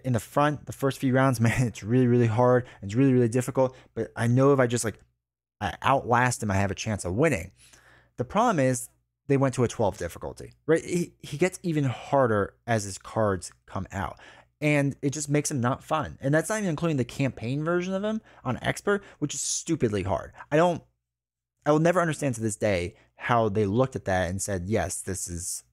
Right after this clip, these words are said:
a, a possible thing for people to beat on solo, especially."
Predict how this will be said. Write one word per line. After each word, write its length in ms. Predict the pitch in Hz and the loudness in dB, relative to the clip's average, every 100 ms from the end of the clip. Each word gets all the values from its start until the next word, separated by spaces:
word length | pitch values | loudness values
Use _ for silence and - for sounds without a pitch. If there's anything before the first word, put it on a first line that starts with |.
| _ | _
a, 100 | 113 | -6
a 420 | 107 - 113 90 - | -6 -2 -2 -2 -6
possible 460 | - 113 - 101 92 | -2 0 0 -4 -6
thing 260 | - 90 | -4 -6
for 120 | 87 87 | -6 -12
people 240 | 101 87 | -10 -10
to 60 | 85 | -10
beat 260 | 90 85 - | -10 -10 -10
on 140 | 92 | -10
solo, 560 | - - 139 120 85 82 | -10 -4 0 2 0 -6
especially." 540 | - 110 - 67 - | -4 -4 -4 -8 -14